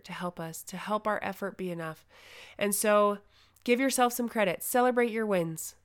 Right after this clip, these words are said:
even if they're little. Even if <laughs> sometimes celebrating that win is like, "I did not, um, cause bodily harm to the child when I wanted to," <laughs> right? I stepped away from the volatile situation.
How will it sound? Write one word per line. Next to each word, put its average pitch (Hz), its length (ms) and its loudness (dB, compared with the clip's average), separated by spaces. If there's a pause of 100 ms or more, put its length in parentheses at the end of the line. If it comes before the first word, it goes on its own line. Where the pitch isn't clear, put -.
(200)
even 240 320 4
if 226 120 0
they're 208 180 -2
little. 185 300 -2
Even 254 300 2
if 233 200 0 (200)
<laughs> 392 140 2
sometimes 320 500 0
celebrating 220 380 2
that 190 140 2
win 190 140 0
is 180 160 -4
like, 165 200 -2
"I 185 100 0
did 175 220 -4
not, 190 640 -4 (1000)
um, 175 360 -2 (280)
cause 202 240 0
bodily 180 360 2
harm 175 220 0
to 175 100 -10
the 170 80 -8
child 190 360 -2
when 160 140 -4
I 156 60 -4
wanted 147 280 -8
to," 156 220 -10 (200)
<laughs> - 200 -20
right? 208 400 0
I 175 120 0
stepped - 520 -6
away 254 640 2
from 208 240 -6
the 208 80 -6
volatile 208 360 -4
situation. 202 760 -4